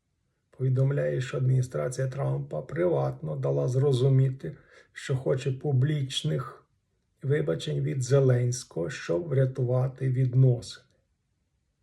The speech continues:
Ймовірно, такі вибачення будуть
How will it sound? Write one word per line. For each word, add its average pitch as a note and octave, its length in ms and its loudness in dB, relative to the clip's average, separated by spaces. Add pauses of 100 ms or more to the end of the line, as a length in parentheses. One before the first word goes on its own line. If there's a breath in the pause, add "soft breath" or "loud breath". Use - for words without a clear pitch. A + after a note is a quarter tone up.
(580)
Ймовірно, E3+ 760 2
такі D#3 440 -4
вибачення C#3 1040 -2
будуть C3 840 0